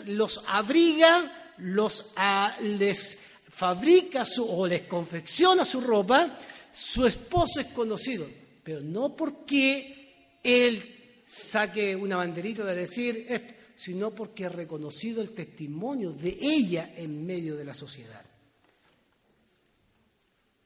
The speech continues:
Y esto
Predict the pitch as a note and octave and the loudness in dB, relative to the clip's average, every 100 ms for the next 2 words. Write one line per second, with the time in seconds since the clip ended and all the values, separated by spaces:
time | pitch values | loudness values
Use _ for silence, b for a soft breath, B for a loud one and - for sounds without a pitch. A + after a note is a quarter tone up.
0 | _ _ _ _ _ _ _ _ _ _ | _ _ _ _ _ _ _ _ _ _
1 | _ C4+ C#4 _ _ _ _ _ _ _ | _ _ _ _ _ _ _ _ _ _
2 | _ _ _ G3+ E4 F#4 - D4 | _ _ _ 0 2 2 -2 -4